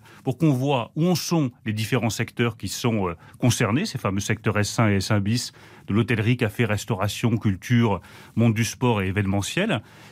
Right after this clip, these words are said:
et que nous voyons s'il y a encore des aides complémentaires ou si l'activité a vraiment repris. Le retour à la normale s'est fait et donc il n'y aurait plus besoin d'aide de l'État.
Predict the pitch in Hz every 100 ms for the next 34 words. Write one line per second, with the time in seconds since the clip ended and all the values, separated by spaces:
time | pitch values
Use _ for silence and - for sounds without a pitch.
0 | - 131 160 147 120 117 123 180 196 -
1 | 160 131 113 127 156 143 156 139 110 113
2 | 110 123 113 104 107 147 175 147 104 -
3 | 135 160 - - - 123 - 117 117 139
4 | 104 110 117 95 110 127 - 113 147 -
5 | - - - 113 120 135 147 123 110 113
6 | 107 104 - 110 - 120 143 117 104 120
7 | 131 - 117 107 98 95 120 104 95 98
8 | 107 95 90 - -